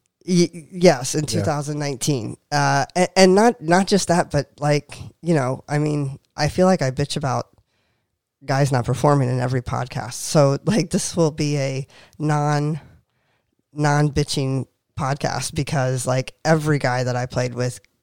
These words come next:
Speaker 1: was, uh, I, I had a great time. Like, there was no doubts whatsoever.
Speaker 2: Yeah.
Speaker 1: Um, so, yeah, so, so actually being somewhere and just at no point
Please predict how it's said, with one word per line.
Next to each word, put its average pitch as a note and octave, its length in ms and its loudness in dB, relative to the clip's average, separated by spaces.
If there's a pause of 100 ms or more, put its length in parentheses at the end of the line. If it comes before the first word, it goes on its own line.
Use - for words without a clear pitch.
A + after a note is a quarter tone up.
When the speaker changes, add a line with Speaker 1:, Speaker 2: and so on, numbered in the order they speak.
(580)
Speaker 1:
was, C3+ 680 -4 (920)
uh, A#2+ 100 -14 (260)
I, C3+ 140 -2 (100)
I D#3 160 6
had D#3 180 2
a C3+ 80 -8
great - 260 -6
time. C3 420 -6
Like, C3+ 220 -6
there D3+ 140 6
was C#3+ 160 2
no D3 240 2
doubts C3 360 -4
whatsoever. - 640 -6
Speaker 2:
Yeah. G#2 160 -2 (340)
Speaker 1:
Um, B2 500 -2 (540)
so, D3 180 4
yeah, D#3 180 6
so, D#3+ 180 0 (160)
so C#3+ 420 4 (420)
actually E3+ 420 4
being D3+ 520 2
somewhere B2+ 400 -2
and C3 220 -2
just C3+ 280 -4 (160)
at C#3+ 200 -4
no D3 280 2
point C3 420 -4